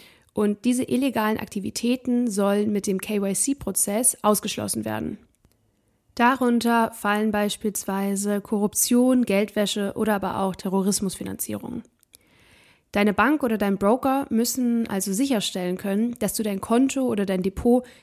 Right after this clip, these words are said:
nicht für diese illegalen Aktivitäten verwendest. Der K-Y-C-Prozess ist gesetzlich vorgeschrieben,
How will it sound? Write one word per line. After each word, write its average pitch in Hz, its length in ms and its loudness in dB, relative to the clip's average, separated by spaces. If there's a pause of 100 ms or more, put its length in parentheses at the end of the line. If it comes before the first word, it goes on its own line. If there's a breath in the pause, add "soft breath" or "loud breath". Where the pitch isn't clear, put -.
nicht 269 300 2
für - 180 -4
diese 226 240 2
illegalen 190 460 0
Aktivitäten 196 640 -6
verwendest. - 640 -10 (1200 soft breath)
Der 214 60 -4
K-Y-C-Prozess 240 1040 2
ist - 400 -2
gesetzlich 208 480 2
vorgeschrieben, 196 800 -4